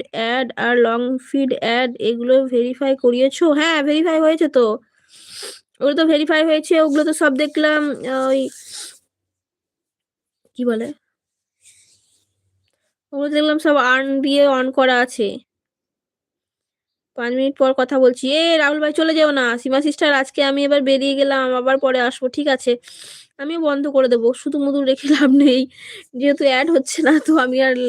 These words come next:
রাখবো না। এ রাহুল ভাই একটু বলে দাও না।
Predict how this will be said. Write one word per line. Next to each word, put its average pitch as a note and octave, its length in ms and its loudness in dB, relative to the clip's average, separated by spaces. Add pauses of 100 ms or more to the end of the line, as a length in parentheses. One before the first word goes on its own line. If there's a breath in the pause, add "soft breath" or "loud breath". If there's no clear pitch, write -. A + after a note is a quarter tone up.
(100)
রাখবো A#3+ 360 -2
না। A3+ 100 -4 (520 loud breath)
এ - 120 -4
রাহুল D#4+ 220 0
ভাই C#4+ 120 -2
একটু D4 160 -2
বলে C#4+ 240 2
দাও D4+ 180 0
না। B3+ 160 -2